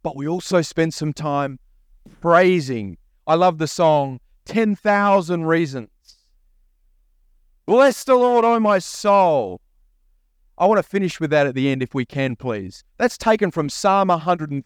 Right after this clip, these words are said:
three. Bless the Lord. That's a song of praise. It takes my eyes off me and it reminds me that I'm not God, but God is. It reminds me of what he's done for me. It reminds me of how good he is.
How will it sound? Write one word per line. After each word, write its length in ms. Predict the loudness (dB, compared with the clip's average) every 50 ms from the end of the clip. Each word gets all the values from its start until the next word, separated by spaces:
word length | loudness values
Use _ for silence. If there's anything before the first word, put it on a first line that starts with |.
| _ -12
three. 420 | -4 -2 0 0 0 -2 -8 -16 _ _ _ _ _ _ _ _ _ _ _ _
Bless 420 | _ 0 4 4 4 4 2 -2 -8
the 160 | -4 -4 -2
Lord. 460 | 0 0 0 0 2 0 0 -2 -4 _ _ _ _ _ _ _
That's 240 | -2 -2 -2 -2 -4
a 80 | -6 -6
song 280 | -4 -2 -2 0 0
of 100 | -2 -4 _ _ _
praise. 1000 | -8 -4 0 2 2 4 4 2 2 0 -2 -6 -8 -10 -14 -20 -20 -20 _ _ _ _ _ _ _ _ _ _ _ _ _ _ _ _ _ _ _ _ _ _ _ _ _ -16
It 100 | -14 -10
takes 440 | -2 2 2 2 2 0 -8 -8 -4
my 180 | 0 2 2
eyes 380 | 4 4 4 4 2 2 0 0
off 240 | 0 0 0 -2 -2
me 260 | 0 0 2 2 0
and 80 | -2
it 100 | -2 -4
reminds 680 | -4 -4 -2 0 2 2 4 4 4 2 2 0 -2 -4
me 420 | -4 -2 -2 0 -2 -2 -4 -6 -8 _ _ _ -6
that 100 | 0 2
I'm 300 | 2 4 4 4 2 2
not 200 | 2 0 0 0
God, 380 | 2 2 4 4 4 2 0 -2
but 160 | -8 -8 _
God 260 | 0 2 4 4 4 2
is. 400 | -2 -6 -8 -12 -18 -20 -20 _ _ _ _ _ _ _ _ _ _ _ -10
It 100 | -4 -2
reminds 640 | -2 0 2 2 4 4 4 4 2 0 -2 -4 -6
me 140 | -6 -4 -4
of 140 | -4 -4 -2
what 120 | -4 -2
he's 140 | -2 -4 0
done 300 | 2 2 2 2 0 -2
for 160 | -6 -8 -10
me. 240 | -10 -10 -12 -14 -18 _ _ _ _ _ _ -12
It 100 | -6 -4
reminds 760 | -2 0 0 2 4 6 6 4 4 2 0 -2 -4 -4 -4
me 200 | -4 -2 -2 0
of 120 | -2 0 2
how 140 | 2 0
good 260 | 0 0 -2 -2 -2 0
he 200 | 0 -2 -2 -4
is. 300 | -4 -8 -12 -20 -20